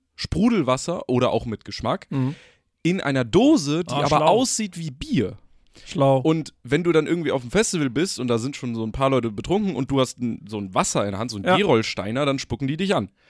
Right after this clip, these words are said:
Speaker 1: Hast du aber eine Dose,
Speaker 2: <laughs>
Speaker 1: na, ist so. Hast du aber eine Dose, die aussieht wie Bier, sagen alle so, "Ey, der trinkt ein Bier."
Speaker 2: Ja.
Speaker 1: Finde ich irgendwie, ist smart.
Speaker 2: Ja,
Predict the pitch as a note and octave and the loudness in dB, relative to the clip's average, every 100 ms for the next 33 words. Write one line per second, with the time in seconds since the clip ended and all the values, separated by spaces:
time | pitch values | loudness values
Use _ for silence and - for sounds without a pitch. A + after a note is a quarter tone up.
0 | - - - E3+ - F#3+ D3+ C#3 B2 A2 | -20 -14 -2 0 0 0 2 4 2 4
1 | G#3 D4+ F3 E3 G#3 D#4 G3 C#4 B2+ - | 4 4 4 2 2 -2 -2 -2 -2 -6
2 | F2+ - - - - D3+ - - D3 B2+ | -8 -12 -20 -18 -2 0 0 0 0 2
3 | C3 F3+ C#3+ A#2+ - D4+ D#4+ A#3+ E3 C#3 | 2 2 0 -2 2 2 4 -2 -4 -8
4 | A2+ A#2 E3+ C#3 G2 A#2+ G2+ - F#2+ G2+ | -4 -2 0 -2 -4 -6 -6 -8 -4 -2
5 | G#2 G2+ B2 A2+ A#2 F#3+ - _ _ _ | -4 -6 -6 -6 -2 -2 -2 _ _ _
6 | _ _ C4 G3+ - - D3 F3 F#3+ A3 | _ _ 0 0 -2 0 2 2 0 -4
7 | A3 B3 F4 _ _ _ - C#3+ - - | -4 -6 -8 _ _ _ -6 -4 -2 -2
8 | G#3+ G4+ D#3+ G2 - _ _ _ _ _ | -2 -2 -4 -8 -14 _ _ _ _ _
9 | _ _ B2 | _ _ -8